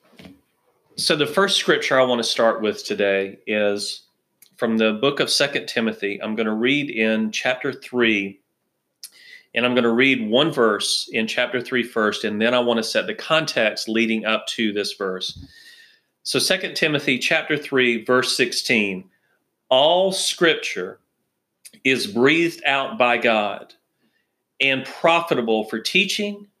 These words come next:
for repro-, reproof, for correction, and for training in righteousness."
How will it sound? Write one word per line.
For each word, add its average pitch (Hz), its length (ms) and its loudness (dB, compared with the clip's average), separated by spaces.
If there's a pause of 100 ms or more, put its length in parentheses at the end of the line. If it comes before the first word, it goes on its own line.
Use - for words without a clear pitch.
(320)
for 120 140 -4
repro-, 170 640 2
reproof, 180 800 0 (400)
for 110 120 -4
correction, 165 800 0 (480)
and 117 120 -2
for 113 120 -4
training 151 720 0 (240)
in 117 160 2
righteousness." - 1040 0